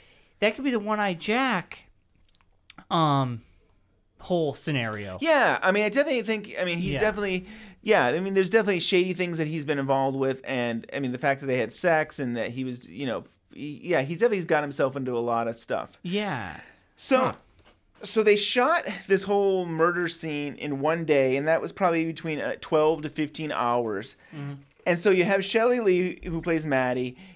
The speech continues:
Speaker 2: She filmed it first with Ben, the actor who plays Ben, and then she had to film it. I don't know if Bob was second. Let's say Bob was second, and they also had to do it with Leland. So you're, you're doing, you know, we were just talking about, you have this wide shot, you have to do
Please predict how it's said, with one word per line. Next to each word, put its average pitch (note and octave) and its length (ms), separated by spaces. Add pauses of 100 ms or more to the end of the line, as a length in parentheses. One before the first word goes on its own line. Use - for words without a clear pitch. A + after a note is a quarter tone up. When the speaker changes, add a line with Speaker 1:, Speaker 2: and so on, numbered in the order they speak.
(100)
Speaker 2:
She F3 280
filmed F3+ 420
it - 160
first C4 400
with D3+ 360
Ben, C#3 440
the C3+ 100
actor C3 260
who C3+ 60
plays C3+ 280
Ben, A#2+ 460 (340)
and D#3 160
then G#3+ 100
she A3+ 140
had G#3+ 100
to G3 120
film F3 420
it. - 240 (120)
I E3 80
don't F3+ 120
know E3 180
if C#3 120
Bob C#3+ 300
was C#3+ 120
second. B2+ 380
Let's C#3 140
say E3+ 100
Bob D3 300
was D#3 120
second, C#3+ 260
and D3+ 80
they D3 100
also E3 200
had D#3 100
to D#3 60
do D3+ 100
it - 20
with C#3+ 140
Leland. D3 500
So E3+ 160
you're, F3+ 200 (600)
you're F#3 80
doing, A#3 420 (220)
you G3 80
know, F3+ 80
we G3 80
were A3 80
just A3+ 160
talking G3 180
about, F3 80
you D3+ 80
have F3+ 180
this D#3 140
wide D3 380
shot, D#3+ 320
you D3 80
have D3+ 220
to D#3 60
do D3 220